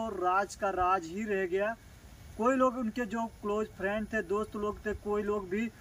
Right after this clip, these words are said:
उनकी मौत का सच्चाई जो था, कोई भी बताना नहीं चाहता है। लोग कहते हैं कि जब आत्मा सामने आती है, वो लोगों से बताना चाहती है हमारी मौत कैसे हुई थी। दोस्तों, आप लोगों ने देखा कि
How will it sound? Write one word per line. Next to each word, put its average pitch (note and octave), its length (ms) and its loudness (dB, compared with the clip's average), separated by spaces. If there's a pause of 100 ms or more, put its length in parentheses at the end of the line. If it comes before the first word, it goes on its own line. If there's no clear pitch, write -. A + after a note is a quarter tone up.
(160)
उनकी F#3+ 280 -2
मौत F#3+ 300 -2
का A3 100 2
सच्चाई F#3+ 500 -2
जो F#3+ 180 -2
था, F#3+ 240 2 (380)
कोई G#3+ 180 2
भी G#3 220 -2
बताना F3+ 440 0
नहीं D#3+ 260 0
चाहता C#3 360 -4
है। B2+ 220 -8 (1600)
लोग A#3 300 4
कहते A#3+ 280 2
हैं C4 100 4
कि C4+ 120 0
जब B3+ 220 2
आत्मा A3 600 4
सामने G#3+ 440 0
आती A3+ 320 0
है, A#3+ 60 -2
वो A3+ 300 -2
लोगों A3 320 -2
से A#3 140 -6
बताना G3+ 440 0
चाहती A3+ 380 2
है G#3+ 80 -2
हमारी F#3+ 320 0
मौत F#3+ 340 -2
कैसे F3+ 320 0
हुई G#3 180 2
थी। G3+ 180 -4 (1300)
दोस्तों, F#3 300 2
आप A#3+ 200 2
लोगों B3+ 140 0
ने C4 80 0
देखा A3 420 0
कि C4 300 -4